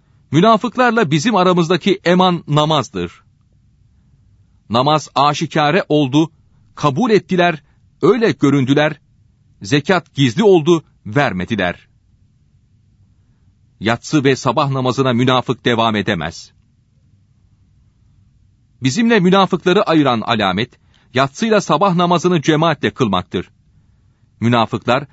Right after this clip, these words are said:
yatsı ve sabah namazına devam edemez. Yatsıyla sabah namazını cemaatle kılmamak münafıklık alametidir. Nasıl ki yalan söylemek münafıklık alameti ise,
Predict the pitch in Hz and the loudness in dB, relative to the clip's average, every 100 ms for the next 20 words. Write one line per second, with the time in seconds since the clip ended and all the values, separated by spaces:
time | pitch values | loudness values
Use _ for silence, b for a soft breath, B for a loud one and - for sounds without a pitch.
0 | _ 117 120 - 208 180 - 165 180 160 | _ -2 -2 -2 -2 -2 0 0 0 0
1 | 160 147 160 143 147 147 135 117 117 80 | -2 -2 -2 0 2 0 0 -2 -2 -4
2 | - - _ _ _ _ _ _ _ _ | -10 -18 _ _ _ _ _ _ _ _
3 | _ _ _ _ _ _ _ _ _ _ | _ _ _ _ _ _ _ _ _ _
4 | _ _ _ _ - 131 - 180 165 120 | _ _ _ _ -8 -6 -4 -4 -2 -4
5 | 135 127 113 110 110 107 110 101 110 - | -4 -4 -4 -2 -2 -4 -2 -2 -2 -4
6 | 104 - 151 127 143 - - 127 160 151 | -8 -6 -6 -4 -6 -10 -10 -6 -4 -4
7 | 165 160 80 85 76 73 69 78 73 - | -6 -8 -6 -6 -6 -10 -12 -12 -14 -16
8 | _ _ _ _ _ 131 202 220 156 127 | _ _ _ _ _ -4 -2 -2 -4 -6
9 | - 110 120 139 - 95 82 80 _ _ | -4 -2 0 -2 -4 -6 -6 -8 _ _
10 | - 104 101 104 98 139 90 78 76 73 | -4 -2 -2 -4 -6 -4 -4 -6 -10 -12
11 | 80 - 180 | -14 -12 -14